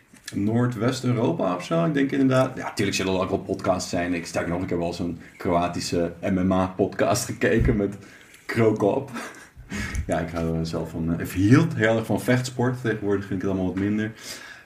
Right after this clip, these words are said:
Maar, eh, dus er zijn daar zeker ook podcasts, maar het is niet zo wijdverspreid als in Nederland. Goed. Met die, eh, side note, heb jij nog honorable mentions?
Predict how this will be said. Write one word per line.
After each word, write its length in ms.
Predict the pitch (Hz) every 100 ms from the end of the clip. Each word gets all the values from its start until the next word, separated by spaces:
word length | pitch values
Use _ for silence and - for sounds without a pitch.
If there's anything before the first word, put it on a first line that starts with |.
| -
Maar, 420 | 101 95 90 90
eh, 200 | 87 87
dus 180 | 85 -
er 60 |
zijn 220 | 123 151 156
daar 160 | 135
zeker 300 | 127 143 139
ook 120 | 135
podcasts, 540 | 127 131 127 120 117 -
maar 100 | 101
het 100 | 95
is 80 | 98
niet 140 | 98
zo 120 | 95 82
wijdverspreid 600 | 80 82 - 87 71 -
als 140 | -
in 80 | -
Nederland. 520 | - - - - - _
Goed. 360 | - - - - - - _ _ _ _ _ _ _ -
Met 200 | 107 101
die, 220 | 120 120
eh, 60 |
side 320 | 110 127 123 127
note, 300 | 127 135 -
heb 200 | 113 147
jij 100 | 151
nog 200 | 135 127
honorable 460 | - 131 127 117 107 -
mentions? 760 | 101 120 - - - - -